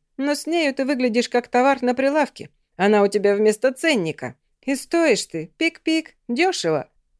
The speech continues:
Когда Сет подхватил за ножки рядом стоящий стул и обрушил на него справа, Веласкес не успел ни уклониться, ни даже пригнуться.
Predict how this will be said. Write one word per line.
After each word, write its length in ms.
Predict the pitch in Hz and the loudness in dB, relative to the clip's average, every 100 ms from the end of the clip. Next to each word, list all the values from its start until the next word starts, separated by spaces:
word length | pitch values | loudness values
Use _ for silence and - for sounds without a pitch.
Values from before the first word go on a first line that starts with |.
| _ _ | _ _
Когда 340 | - 196 202 247 | -4 -2 0 0
Сет 260 | - 285 | 0 -2
подхватил 480 | - 247 - 240 254 | -2 -4 -2 0 -2
за 180 | 220 226 | -2 0
ножки 360 | 233 233 - 196 | 2 0 0 0
рядом 320 | 202 190 185 | 2 2 0
стоящий 540 | - 185 190 180 - | -2 0 0 0 -4
стул 300 | 180 - 220 | -6 -2 -2
и 120 | - | 0
обрушил 460 | 180 185 208 - 165 | 0 2 2 2 -2
на 80 | 170 | -2
него 240 | 175 170 | -2 -2
справа, 480 | 160 - 294 214 139 - _ _ - | -4 0 2 2 -2 -12 _ _ -4
Веласкес 560 | 196 240 294 - 262 254 | 2 2 2 -2 -6 -2
не 100 | 294 | -2
успел 340 | 277 - 185 | -2 0 2
ни 120 | 180 | 2
уклониться, 640 | 180 175 170 262 285 269 262 | 2 2 2 0 -2 -6 -6
ни 180 | 180 214 | -2 -2
даже 320 | 202 190 190 | 0 0 0
пригнуться. 720 | 190 196 185 180 147 - - | -2 -2 0 -2 -4 -8 -18